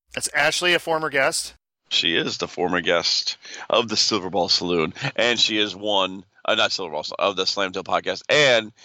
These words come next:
Speaker 2: she has won the, uh, women's tournament down in, uh, Houston, pinball
Speaker 1: Y-,
Speaker 2: show.
Speaker 1: yes, congrats.
Speaker 2: Yes.
Speaker 1: Well, speaking of shows, had I gone to Florida yet?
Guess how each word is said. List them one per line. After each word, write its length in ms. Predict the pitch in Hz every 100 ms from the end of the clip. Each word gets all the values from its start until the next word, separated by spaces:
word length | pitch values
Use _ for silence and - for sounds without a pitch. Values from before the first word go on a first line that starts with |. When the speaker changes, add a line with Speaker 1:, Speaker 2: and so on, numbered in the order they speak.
| - -
Speaker 2:
she 280 | - 127 127
has 120 | 107
won 420 | 101 113 110 107
the, 360 | 104 92 90 82
uh, 120 | 82
women's 360 | 90 101 95 -
tournament 460 | - 92 92 85
down 260 | 90 85 87 -
in, 280 | 90 90
uh, 440 | 92 92 92 92 90 _ _ _ _ -
Houston, 460 | 151 208 - 90 - _
pinball 180 | - 147
Speaker 1:
Y-, 60 | 90
Speaker 2:
show. 120 | -
Speaker 1:
yes, 480 | 135 190 349 - - -
congrats. 760 | - 113 147 277 294 - - - _ _ -
Speaker 2:
Yes. 320 | 95 - - -
Speaker 1:
Well, 80 | 185
speaking 340 | 359 349 196
of 80 | 143
shows, 340 | 147 139 151
had 300 | 147 135 165
I 160 | 202 220
gone 300 | 180 180 185
to 80 | 160
Florida 440 | - 123 131 151
yet? 280 | 156 156 156